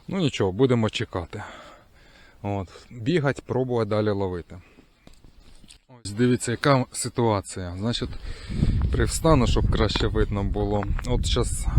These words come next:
на лунці сижу. Було три окушка, але один дуже маленький, я його втопив, а ці два залишив. От, е, а от м-, де я перед цим сидів. І ця лунка тихо. Перебрався от буквально полтора метра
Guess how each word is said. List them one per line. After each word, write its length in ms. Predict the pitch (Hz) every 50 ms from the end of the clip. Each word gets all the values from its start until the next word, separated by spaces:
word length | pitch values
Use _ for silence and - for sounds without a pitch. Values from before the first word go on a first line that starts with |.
| - -
на 160 | - 123 123
лунці 360 | 127 151 175 165 135 - -
сижу. 400 | - - 113 101 95 95 98 98 - - -
Було 300 | 120 - 160 - 135 127
три 180 | - - 135
окушка, 360 | 127 123 - 147 - - - 185
але 120 | 135 110
один 220 | 110 117 131 120
дуже 240 | 113 135 127 104 131
маленький, 440 | 143 170 202 185 123 107 101 - 107
я 60 | 104
його 220 | 101 101 101 104 - - - - - - -
втопив, 580 | - - - 160 127 - - 117 107 98 95 110
а 500 | 104 - 110 113 120 120 120 120 120 117
ці 140 | - - 120
два 220 | - 131 131 131
залишив. 560 | 127 127 123 117 104 98 - - - - - - - - - - - - - - - - - - - - - 110 113
От, 320 | 117 117 110 107 113 -
е, 180 | 113 110 107 - - - - - - -
а 40 | 135 165
от 200 | 190 185 - 160
м-, 100 | 151 147 - -
де 240 | 127 143 151 156
я 120 | 151 151 143
перед 300 | - 143 139 139 143 -
цим 260 | - - 110 95 92
сидів. 500 | - - - 104 - 98 98 92 - - - - - - - - - - - - -
І 340 | 147 135 139 147 147 147 143 -
ця 160 | - 151 151
лунка 400 | 147 151 165 160 151 - - 151
тихо. 540 | - - 208 202 175 - - 107 92 85 - - - - - - - - - - -
Перебрався 580 | 131 131 143 147 135 - 131 113 101 - - 113
от 80 | -
буквально 480 | - 110 120 - 127 127 117 107 104 104
полтора 420 | - 120 117 113 - 131 123 123
метра 460 | 131 147 175 175 156 - - 101 98